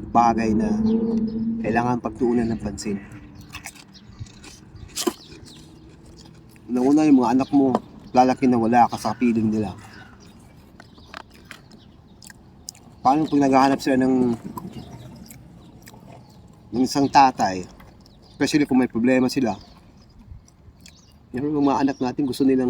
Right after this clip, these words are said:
meron silang kausap, lagi silang nilalambing. Tapos wala ka sa, sa tabi nila, di ba? Napakahirap.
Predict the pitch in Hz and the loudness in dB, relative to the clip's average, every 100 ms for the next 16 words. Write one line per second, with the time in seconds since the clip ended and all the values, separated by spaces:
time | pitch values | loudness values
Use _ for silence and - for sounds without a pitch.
0 | 123 123 123 120 123 113 107 147 151 135 | 0 0 0 0 -2 0 0 0 2 -2
1 | - - - - - - - - - 113 | -2 -14 -20 -20 -20 -20 -20 -20 -16 -10
2 | 107 - 123 113 110 117 120 123 135 147 | -8 -2 0 0 -4 -2 0 2 2 2
3 | 123 117 123 - - _ - - - - | 2 0 -6 -16 -20 _ -20 -20 -20 -20
4 | - - - - _ - - - - - | -20 -20 -20 -20 _ -20 -20 -20 -20 -20
5 | - - _ - - - - - - - | -20 -20 _ -20 -20 -20 -20 -20 -20 -20
6 | - - - - - - - - 127 127 | -20 -20 -20 -20 -20 -20 -8 0 2 4
7 | 127 - - - 123 120 117 117 110 - | 2 -6 -14 -4 2 4 6 6 4 0
8 | 117 120 107 90 - - 110 - - - | 0 0 0 -4 -12 -14 -14 -14 -18 -20
9 | - - 104 - 113 117 110 | -20 -12 -12 -8 -4 -2 -4